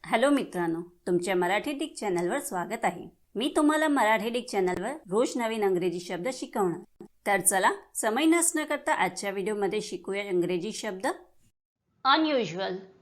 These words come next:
Unusual-चा मराठीत अर्थ असामान्य, अपूर्व, विलक्षण, नेहमीपेक्षा वेगळा, असाधारण असे, शिरस्त्याचे नसलेले,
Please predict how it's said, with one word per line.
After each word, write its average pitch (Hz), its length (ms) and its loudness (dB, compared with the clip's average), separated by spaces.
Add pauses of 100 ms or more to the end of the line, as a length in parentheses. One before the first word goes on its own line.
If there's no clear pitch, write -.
(300)
Unusual-चा 370 760 4
मराठीत 214 680 4
अर्थ 233 200 2 (680)
असामान्य, 220 800 4 (1000)
अपूर्व, 226 580 4 (1000)
विलक्षण, 214 680 2 (1000)
नेहमीपेक्षा 285 840 4
वेगळा, 202 400 0 (1120)
असाधारण 262 760 4
असे, 208 640 -2 (760)
शिरस्त्याचे 339 760 2
नसलेले, 214 880 -2